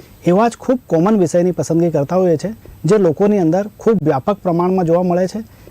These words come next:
જે બીમારીઓ ખૂબ વ્યાપક પ્રમાણમાં જોવા મળે છે અને એમની તકલીફને લઈને લોકો ખૂબ પરેશાન છે.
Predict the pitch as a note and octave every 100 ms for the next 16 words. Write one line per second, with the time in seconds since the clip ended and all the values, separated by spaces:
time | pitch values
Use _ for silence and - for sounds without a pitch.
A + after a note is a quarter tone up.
0 | - F#3 D#3+ D3+ F3 G3 F#3+ G3+ F#3+ D3+
1 | C3+ F#3 F3+ F3 F3 F#3 F3+ E3+ F3+ F3+
2 | F#3+ F#3+ B3 - - - F#3+ F#3+ G3 D#3+
3 | - G3+ - G3 E3+ E3 F#3+ F3+ C#3+ F3+
4 | - F3+ - - F3 F3+ E3+